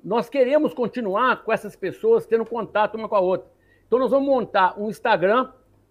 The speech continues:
que dentro desse Instagram, com, vai entrar com senha e código, você vai ter lá dentro o grupo de pessoas que participou pra trazer os problemas do dia a dia, um produto novo que ele usou, que deu um efeito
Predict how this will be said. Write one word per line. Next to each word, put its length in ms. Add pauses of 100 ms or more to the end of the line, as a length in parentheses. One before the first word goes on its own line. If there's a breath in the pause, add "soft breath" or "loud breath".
(880)
que 120
dentro 240
desse 180
Instagram, 540 (580)
com, 200
vai 200
entrar 300
com 160
senha 680
e 60
código, 460 (160)
você 300
vai 180
ter 180
lá 140
dentro 420 (440)
o 120
grupo 320
de 100
pessoas 400
que 80
participou 560
pra 140
trazer 260
os 140
problemas 540
do 100
dia 140
a 20
dia, 420 (240 loud breath)
um 100
produto 460
novo 400
que 100
ele 120
usou, 500 (180)
que 120
deu 240
um 120
efeito 560